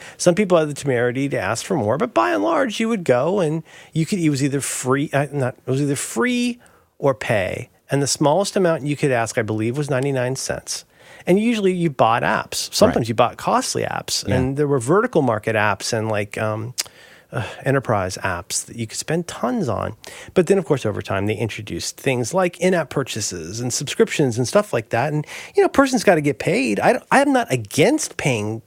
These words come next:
Speaker 1: money for things at all, but I do wanna know that it's something that will, you know, be valuable and continue to be valuable.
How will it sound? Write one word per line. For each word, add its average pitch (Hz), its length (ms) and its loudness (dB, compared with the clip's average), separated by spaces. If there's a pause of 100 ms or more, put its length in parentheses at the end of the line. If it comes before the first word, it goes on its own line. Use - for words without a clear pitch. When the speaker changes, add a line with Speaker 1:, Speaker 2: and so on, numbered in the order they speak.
(360)
Speaker 1:
money 113 560 -4
for 101 220 -4
things 104 320 -2
at 143 300 2
all, 123 580 0 (420)
but 143 720 4 (380)
I 143 140 4
do 165 200 2
wanna 147 280 4
know 123 220 4
that 113 140 0
it's 113 160 -2
something 104 320 -2
that 101 160 -6
will, 95 180 -6 (160)
you 127 160 -2
know, 87 80 -4
be 107 120 -4
valuable 107 420 0
and 113 80 -2
continue 254 320 0
to 135 60 -2
be 107 120 0
valuable. 98 440 -2